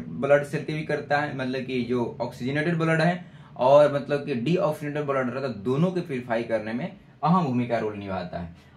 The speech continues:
आपका ध्यान देंगे कि इसमें जो structure ध्यान देंगे, यह बता रहा है कि यह आपका blood इसमें आ रहा है, उसके बाद यहाँ से क्या किया जा रहा है, जो गंदगी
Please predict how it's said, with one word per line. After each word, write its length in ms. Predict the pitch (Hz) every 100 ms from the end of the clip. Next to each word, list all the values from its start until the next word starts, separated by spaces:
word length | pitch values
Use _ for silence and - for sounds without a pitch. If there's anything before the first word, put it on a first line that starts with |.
| -
आपका 340 | 127 - 196 175
ध्यान 300 | 160 175 185
देंगे 220 | 175 180
कि 100 | 180
इसमें 400 | - 156 - 180
जो 120 | 175 165
structure 380 | 139 - 180 170
ध्यान 300 | 170 160 165
देंगे, 240 | 160 -
यह 180 | 147 160
बता 300 | 165 160 135
रहा 160 | 123 123
है 140 | 170 - - -
कि 80 | 131
यह 160 | 151 175
आपका 260 | 165 170
blood 340 | 131 131 156 160
इसमें 300 | 147 156 156
आ 220 | - 127
रहा 140 | 139
है, 80 | 151
उसके 160 | 147 143
बाद 180 | 139 139
यहाँ 260 | 135 151
से 120 | 165 151
क्या 160 | 139
किया 260 | 135 131 117
जा 100 | 120
रहा 80 | 127
है, 100 | 123
जो 100 | 117
गंदगी 460 | 127 131 135 160